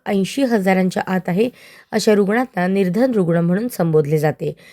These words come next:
अशा रुग्णांना वैद्यकीय तपासणी, उपचार व औषधे मोफत दिले जातात.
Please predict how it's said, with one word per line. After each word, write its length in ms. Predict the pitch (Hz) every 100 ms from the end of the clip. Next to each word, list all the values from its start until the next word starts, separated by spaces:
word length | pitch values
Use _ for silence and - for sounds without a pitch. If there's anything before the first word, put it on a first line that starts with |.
| - -
अशा 240 | 196 190
रुग्णांना 460 | 196 185 185 190 220
वैद्यकीय 440 | 208 170 196 196 190
तपासणी, 440 | 190 202 185 240
उपचार 440 | 247 220 - 214 208
व 120 | 196
औषधे 440 | 190 180 - 226
मोफत 300 | 185 180 -
दिले 280 | 220 175 160
जातात. 360 | 156 151 -